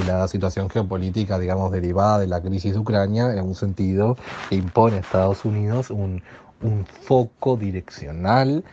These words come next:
eh, a nivel político, ¿no? Estados Unidos efectivamente habría querido volcarse el Pacífico, Estados Unidos habría querido,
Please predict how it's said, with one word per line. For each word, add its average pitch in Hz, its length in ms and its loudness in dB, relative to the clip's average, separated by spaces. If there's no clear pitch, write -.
eh, 78 280 -6
a 80 60 -8
nivel 80 240 -6
político, 95 520 -2
¿no? 92 180 -4
Estados 101 400 -2
Unidos 107 340 -2
efectivamente 98 600 -4
habría 92 200 -2
querido 90 340 -2
volcarse 131 520 -2
el 113 100 -2
Pacífico, 104 640 -4
Estados 92 420 -4
Unidos 92 320 -6
habría 90 240 -6
querido, 95 460 -4